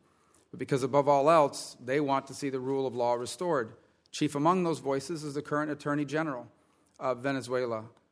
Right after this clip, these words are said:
who, uh, on a steady pace over a signi-, or a period of time, has begun to be critical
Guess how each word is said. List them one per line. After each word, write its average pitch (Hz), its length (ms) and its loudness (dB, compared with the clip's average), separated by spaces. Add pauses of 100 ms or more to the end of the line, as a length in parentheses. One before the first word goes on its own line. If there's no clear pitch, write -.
(140)
who, 139 220 -2
uh, 139 340 -6
on 131 180 -2
a 120 40 -6
steady 160 340 2
pace 156 480 -4
over 127 260 -6
a 123 60 -8
signi-, 139 340 -6
or 127 220 -2
a 123 40 -12
period 147 300 0
of 127 80 -4
time, 160 420 -2 (440)
has 135 180 -2
begun 143 300 0
to 143 40 -2
be 139 120 -4
critical 143 520 -4